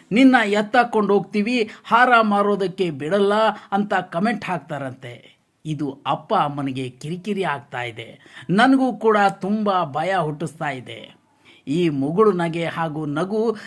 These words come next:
ನನಗೆ ಚಿಕ್ಕ ವಯಸ್ಸಿನಿಂದಲೇ ಕೂಡ ರೂಢಿಯಾಗಿದೆ.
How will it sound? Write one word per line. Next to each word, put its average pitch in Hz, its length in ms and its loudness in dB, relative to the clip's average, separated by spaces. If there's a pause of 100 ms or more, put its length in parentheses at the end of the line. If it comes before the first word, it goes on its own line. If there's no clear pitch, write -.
(100)
ನನಗೆ 196 400 0
ಚಿಕ್ಕ - 360 -4
ವಯಸ್ಸಿನಿಂದಲೇ 208 880 0
ಕೂಡ 190 260 -4
ರೂಢಿಯಾಗಿದೆ. 156 1300 -4